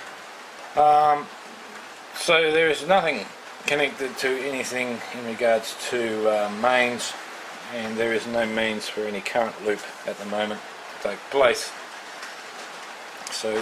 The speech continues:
uh, we will hook our motor up,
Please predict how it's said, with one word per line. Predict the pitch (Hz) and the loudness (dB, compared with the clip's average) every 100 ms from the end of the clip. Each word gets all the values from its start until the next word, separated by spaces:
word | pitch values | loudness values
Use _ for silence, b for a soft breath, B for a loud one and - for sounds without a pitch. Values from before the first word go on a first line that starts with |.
| 113 | 6
uh, | 117 - B B B - - - - - - | 6 4 B B B -12 -12 -12 -12 -6 0
we | 139 | 2
will | 143 - - - - - - - - - - - - - - - - - - - - - - | 0 -2 -8 -14 -14 -14 -14 -12 -12 -12 -6 0 4 6 8 8 8 8 8 8 8 8 8
hook | - 139 | 8 8
our | 143 | 8
motor | 143 143 156 | 8 8 8
up, | 135 | 8